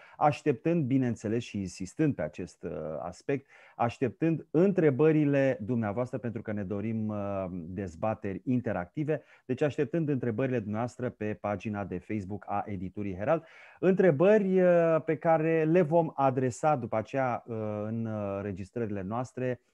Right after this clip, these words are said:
uh, le vom adresa invitațiilor, uh, noștri. Provocări și soluții în relația de cuplu, cititorii întreabă, psihologul răspunde, este astăzi, uh, alături de noi Daniela Dumitrescu, psiholog,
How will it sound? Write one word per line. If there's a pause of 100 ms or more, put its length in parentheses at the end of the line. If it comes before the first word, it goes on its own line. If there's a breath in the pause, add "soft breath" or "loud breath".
(160)
uh,
le
vom
adresa
invitațiilor,
uh,
noștri. (360 soft breath)
Provocări
și
soluții
în
relația
de
cuplu,
cititorii
întreabă,
psihologul
răspunde,
este
astăzi,
uh,
alături
de
noi (280 soft breath)
Daniela
Dumitrescu, (140)
psiholog,